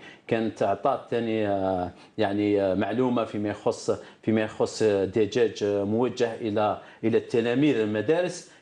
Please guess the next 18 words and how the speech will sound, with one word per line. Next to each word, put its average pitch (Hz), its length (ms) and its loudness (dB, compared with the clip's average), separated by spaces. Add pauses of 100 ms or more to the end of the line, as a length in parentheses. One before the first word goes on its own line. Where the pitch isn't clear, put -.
يعني 135 260 0
هذه، 143 580 0
هذه 139 220 0
الظاهرة 135 480 -2
أصبحت، 147 580 -4
آه، 139 260 2 (260)
أصبحت، - 580 -4
آه، 120 260 4
يعني 117 560 2 (180)
نشوفوها 131 1120 2 (360)
أسبوعيًا، 123 600 0 (300)
وهذا 156 480 0
راجع - 420 0
أولًا 139 500 2 (480)
<clears throat> - 300 -2
اللاوعي 139 520 2
بالنسبة 120 420 -4
للتجار، 180 640 0